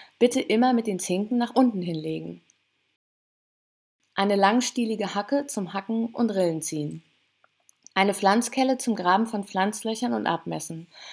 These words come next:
Eine herkömmliche Pflanzkelle ist circa dreißig Zentimeter lang.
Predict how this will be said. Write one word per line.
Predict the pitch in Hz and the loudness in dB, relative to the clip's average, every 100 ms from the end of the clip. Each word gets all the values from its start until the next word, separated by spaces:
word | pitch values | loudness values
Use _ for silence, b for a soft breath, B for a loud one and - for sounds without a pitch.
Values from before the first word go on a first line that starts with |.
| B - | B -2
Eine | 202 | 0
herkömmliche | 196 214 220 254 247 240 226 | 4 4 4 0 0 0 -4
Pflanzkelle | 208 202 214 - 233 233 240 | -4 -4 -4 -6 -4 -2 -2
ist | - - | -6 -8
circa | 196 196 | -4 0
dreißig | 180 175 - | 2 0 -2
Zentimeter | - 233 240 202 - 165 | -4 -2 0 -4 -4 -8
lang. | 160 165 | -8 -12